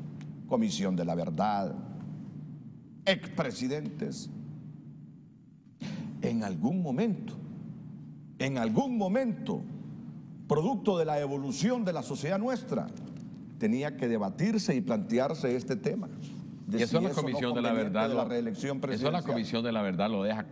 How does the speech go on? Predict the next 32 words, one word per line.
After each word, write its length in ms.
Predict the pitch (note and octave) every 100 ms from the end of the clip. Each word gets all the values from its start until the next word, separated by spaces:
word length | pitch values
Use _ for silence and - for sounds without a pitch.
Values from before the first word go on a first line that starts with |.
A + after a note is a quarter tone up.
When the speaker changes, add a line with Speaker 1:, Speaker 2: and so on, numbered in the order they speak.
| - -
Speaker 2:
claramente 680 | C#3 C#3 B2+ A#2 A#2+ A2+
establecido. 680 | G#2 G2+ F#2 E2+ D3+ C#3 D2+ - - - - - -
La 100 | G#2
Comisión 400 | G2+ A2+ G#2+ A#2
de 80 | A#2+
la 80 | B2+
Verdad 380 | C3+ B2+ C3 C#3+
dice 340 | C#3+ D#3 F#3
de 180 | E3+ A2+
que 240 | - G#2+
ese 160 | A2 C#3
es 80 | C#3
un 140 | D3+
tema 400 | - D#3 F#3 -
que 180 | - G#2+
hay 160 | B2+ D#3
que 140 | C3
resolver. 480 | G#2 F#2 F2 A#2 - - - - - - - - - - - - -
Y 120 | G#2+
fíjate 400 | G#2+ D#3+ F#3+ G3
que 120 | F3 F#3
en 120 | E3+
Honduras 480 | D#3 E3 F3+ F3 E3+
hay 160 | E3
otras 320 | G3+ G3+ F#3+
constituciones, 760 | - D#3+ D#3 C3+ B2 D3 F3+ F#3
muy 140 | F3+
interesante 640 | G3 - C#3+ A2 D#3 F#3+ C#3
hacer 240 | A2 D3+
el 380 | D#3+ C#3 G#2+ - - - - -
digesto 540 | - A#2 C3+ D#3+ - D3
constitucional, 840 | C#3 G#2+ A2 A#2 G#2+ G2+ G2+ C3+